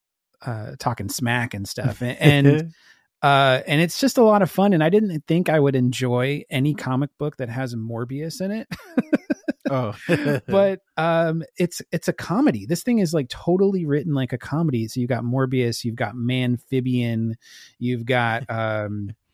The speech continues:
Speaker 1: uh, some, like, mummy
Speaker 2: Yeah,
Speaker 1: dude.
Speaker 2: the living mummy.
Speaker 1: Yeah, living mummy.
Speaker 2: Mm-hmm.
Speaker 1: I, I, I mean,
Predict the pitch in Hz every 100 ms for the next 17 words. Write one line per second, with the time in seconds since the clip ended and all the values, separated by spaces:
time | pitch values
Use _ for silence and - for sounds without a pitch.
0 | _ - - _ _ _ 117 110 107 107
1 | - 151 143 131 120 120 127 127 131 131
2 | 120 127 123 110 107 117 113 113 113 113
3 | 113 113 110 107 110 113 - _ 151 120
4 | 117 131 135 123 120 123 120 120 110 135
5 | - 139 151 160 165 151 151